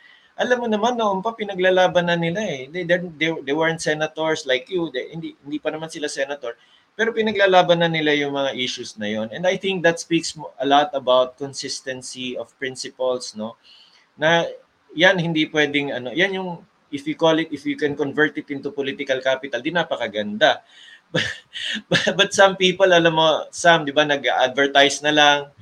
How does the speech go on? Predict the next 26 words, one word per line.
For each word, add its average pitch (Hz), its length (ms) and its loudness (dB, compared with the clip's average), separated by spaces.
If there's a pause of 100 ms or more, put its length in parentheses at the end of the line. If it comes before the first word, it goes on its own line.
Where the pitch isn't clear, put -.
(260)
on 123 160 -6
T 147 160 0
V 143 160 0
because 180 320 -2
they 180 80 2
have 156 240 2
the 139 80 2
resources. 113 800 -4 (880)
And, 175 160 -6
and, 180 240 0
and 190 320 -2
it's 202 160 -8
sad 165 400 6
that 147 160 -2
our 143 160 4
people 131 480 -2
are, 113 240 2
ano, 107 240 -2
no, 101 320 -10
are 110 320 -8
not, 117 240 -4 (880)
uh, 110 240 -2
looking 160 480 -6
toward, 143 480 4
sana 185 240 4
nga 185 180 6